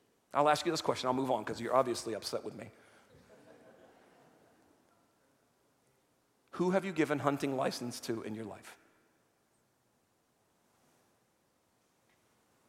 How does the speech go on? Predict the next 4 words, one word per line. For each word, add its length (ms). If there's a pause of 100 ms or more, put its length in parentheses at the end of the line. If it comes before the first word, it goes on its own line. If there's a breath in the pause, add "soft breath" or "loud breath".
(920)
Have 120
you 80
given 500
anyone, 540